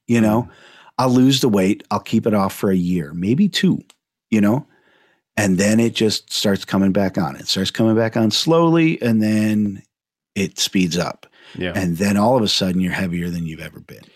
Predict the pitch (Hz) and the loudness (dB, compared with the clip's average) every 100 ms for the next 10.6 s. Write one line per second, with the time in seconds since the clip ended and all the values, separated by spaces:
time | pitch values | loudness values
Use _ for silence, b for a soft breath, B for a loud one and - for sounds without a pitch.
0 | B B B B 101 92 95 B B B | B B B B -2 -2 -4 B B B
1 | - 131 127 - 127 117 - - 196 143 | -2 2 2 0 -2 -2 -2 0 2 2
2 | 98 98 107 90 92 104 110 110 117 135 | 0 -2 -2 -2 -2 -2 0 -2 0 2
3 | 127 120 120 151 147 185 185 92 104 - | 2 2 0 -2 -2 0 0 0 -4 -8
4 | - _ _ _ _ _ _ _ _ - | -12 _ _ _ _ _ _ _ _ -2
5 | 117 113 107 - 107 92 - 104 110 110 | 2 4 2 0 -4 -4 -2 0 0 0
6 | 131 120 127 135 _ _ _ _ _ _ | 2 2 2 -2 _ _ _ _ _ _
7 | _ 113 104 123 131 123 123 - _ - | _ -4 -2 0 2 2 2 -2 _ -6
8 | 110 - 120 117 123 113 117 104 98 - | -6 -2 -2 0 0 -2 0 -2 -2 -12
9 | - _ _ _ _ - 113 120 113 117 | -12 _ _ _ _ -2 0 2 0 0
10 | 92 117 113 123 - | -2 0 0 -2 -6